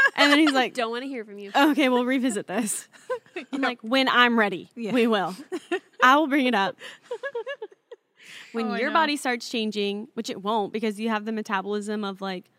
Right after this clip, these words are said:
Speaker 1: I don't know, a rhinoceros. I feel like they should have really high my,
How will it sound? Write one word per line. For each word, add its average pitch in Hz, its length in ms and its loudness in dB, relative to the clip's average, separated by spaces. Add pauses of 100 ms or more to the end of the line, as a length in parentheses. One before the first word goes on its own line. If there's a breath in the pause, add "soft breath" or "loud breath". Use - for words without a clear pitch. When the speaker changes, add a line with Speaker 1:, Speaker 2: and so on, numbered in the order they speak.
(540)
Speaker 1:
I 226 100 -4
don't 233 160 -2
know, 180 260 -4
a 196 80 -6
rhinoceros. 185 840 -6
I 202 120 -6
feel 196 180 -8
like 196 180 -6
they 196 140 -4
should 196 180 -8
have 185 220 -6
really 170 180 -8
high 180 180 -6
my, 180 200 -8